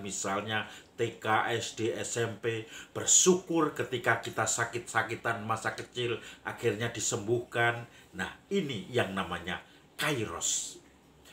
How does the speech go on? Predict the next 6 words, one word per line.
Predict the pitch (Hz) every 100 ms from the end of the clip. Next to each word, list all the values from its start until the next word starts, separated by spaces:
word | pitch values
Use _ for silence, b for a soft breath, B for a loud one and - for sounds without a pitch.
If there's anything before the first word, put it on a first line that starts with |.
| B B 110
melibatkan | 127 214 - 170 - - 135 123 -
Tuhan | 127 - 98 87 - B B
di | 123
dalam | 120 117 98
hidup | 101 107 -
kita. | - -